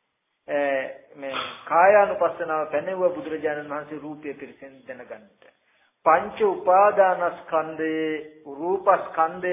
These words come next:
පිරිසිඳ දැනගන්නට කායානුපස්සනාව පැනෙව්වා.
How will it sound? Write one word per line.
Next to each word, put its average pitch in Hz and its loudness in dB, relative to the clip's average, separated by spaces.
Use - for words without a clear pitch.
පිරිසිඳ 165 -10
දැනගන්නට 156 -8
කායානුපස්සනාව 143 -8
පැනෙව්වා. 110 -20